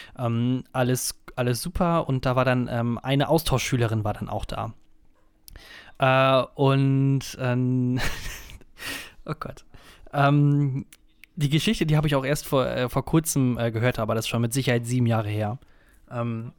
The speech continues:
da war auf jeden Fall die Austauschschülerin, äh, die war dann da, die kommen, die kam aus Australien. Ähm,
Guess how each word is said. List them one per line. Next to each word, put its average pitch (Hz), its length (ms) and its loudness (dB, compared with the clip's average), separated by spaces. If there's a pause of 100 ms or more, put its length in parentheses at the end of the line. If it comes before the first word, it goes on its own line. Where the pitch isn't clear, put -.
(140)
da 151 140 -4
war 160 80 4
auf 175 60 4
jeden 185 80 2
Fall 165 80 0
die 139 80 -2
Austauschschülerin, 175 800 2
äh, 147 280 2
die 135 140 -4
war 131 120 0
dann 131 140 0
da, 127 140 0
die 127 80 -2
kommen, 123 260 -2
die 117 100 -6
kam 117 220 -4
aus 113 100 -4
Australien. 151 680 0 (400)
Ähm, 113 400 -4